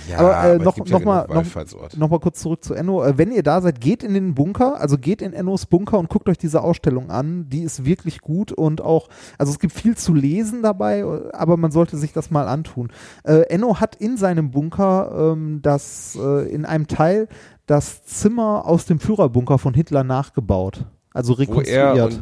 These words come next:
Speaker 1: Eva sich erschossen haben, oder was?
Speaker 2: Äh, die haben sich draußen erschossen, oder?
Speaker 1: Nee, die haben sich
Speaker 2: Drin?
Speaker 1: in dem Raum erschossen.
Speaker 2: Weiß nicht mehr.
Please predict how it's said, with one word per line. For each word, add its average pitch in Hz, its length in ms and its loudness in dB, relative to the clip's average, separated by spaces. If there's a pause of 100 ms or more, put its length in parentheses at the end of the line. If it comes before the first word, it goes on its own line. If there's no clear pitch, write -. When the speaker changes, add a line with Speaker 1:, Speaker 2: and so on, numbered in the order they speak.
Speaker 1:
Eva 120 380 0
sich 107 300 -8
erschossen 95 500 -10
haben, 76 260 -10
oder 76 180 -10
was? 78 160 -16 (200)
Speaker 2:
Äh, 135 160 2
die 131 120 0
haben 143 80 -2
sich 127 100 -8
draußen - 280 -6
erschossen, - 360 -14
oder? 156 240 -10 (720)
Speaker 1:
Nee, 95 260 -4
die 71 120 -18
haben 71 120 -18
sich 80 160 -20
Speaker 2:
Drin? 143 160 -4
Speaker 1:
in 180 80 -6
dem 87 220 -10
Raum 92 220 -10
erschossen. - 360 -18
Speaker 2:
Weiß 123 160 0
nicht 123 80 -2
mehr. 110 120 -2